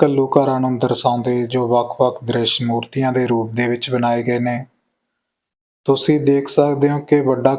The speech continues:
ਘੱਲੂਘਾਰਾ ਦੇ ਅੰਦਰ ਜਿਵੇਂ ਸਿੰਘਾਂ ਵੱਲੋਂ ਮੋਰਚੇਬੰਦੀ ਕੀਤੀ ਗਈ ਸੀ, ਉਹ ਦ੍ਰਿਸ਼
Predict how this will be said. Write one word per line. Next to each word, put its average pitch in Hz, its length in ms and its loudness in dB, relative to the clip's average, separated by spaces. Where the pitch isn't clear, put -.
ਘੱਲੂਘਾਰਾ 135 500 2
ਦੇ 127 220 0
ਅੰਦਰ 127 400 -4
ਜਿਵੇਂ 143 560 0
ਸਿੰਘਾਂ 151 440 0
ਵੱਲੋਂ 143 280 0
ਮੋਰਚੇਬੰਦੀ 131 760 0
ਕੀਤੀ 135 440 -2
ਗਈ 131 160 2
ਸੀ, 127 360 -2
ਉਹ 143 240 2
ਦ੍ਰਿਸ਼ 135 360 2